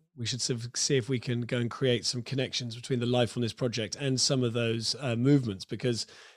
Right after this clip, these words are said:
there's, like, there's actually a huge tradi-, like, link between religion and unions.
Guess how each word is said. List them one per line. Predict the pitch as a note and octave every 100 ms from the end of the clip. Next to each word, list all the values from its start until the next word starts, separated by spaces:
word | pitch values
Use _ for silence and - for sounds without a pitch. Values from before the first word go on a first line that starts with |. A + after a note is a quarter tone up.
| _
there's, | C#3 C3 A#2+ - -
like, | C3
there's | C#3+ C3
actually | - D3
a |
huge | - D#3+ D3+ -
tradi-, | - C3+ D3
like, | C3+ B2 A#2+ -
link | A#2+ D#3 B2 G2+
between | - A2 C#3 B2 A#2+ A#2+ A#2+ - C#3+
religion | C3+ D3 C#3+ C#3+
and | C#3+ D3
unions. | B2+ E3+ F#3+ G#2 G#2 -